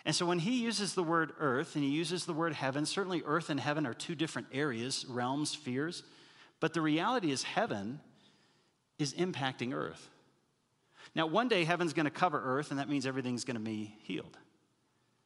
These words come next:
But right now, see, when Jesus came, he said, "Here's the good news. The kingdom of God is here. The kingdom of heaven is here. I'm healing things now.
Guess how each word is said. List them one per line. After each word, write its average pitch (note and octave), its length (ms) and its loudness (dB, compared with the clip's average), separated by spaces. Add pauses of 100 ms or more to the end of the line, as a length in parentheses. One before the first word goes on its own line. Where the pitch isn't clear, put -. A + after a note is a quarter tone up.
(380)
But D3 140 2
right E3+ 200 2
now, F3+ 180 4
see, D#3+ 180 0
when D3+ 160 2
Jesus D3 380 0
came, F#3+ 240 0
he D3 80 4
said, D3 380 0 (320)
"Here's E3+ 220 2
the D#3+ 60 -2
good D3+ 220 2
news. B2+ 400 0
The C3 100 -4
kingdom D#3+ 380 0
of B2 120 -4
God C#3 260 2
is - 120 -4
here. C#3+ 180 -2
The G2+ 80 -10
kingdom D3+ 340 0
of G2+ 240 -8
heaven F#2 420 -4 (220)
is - 180 -6
here. - 280 -8 (720)
I'm C#3+ 180 2
healing C3+ 440 2
things B2 320 -4
now. F#2 380 -6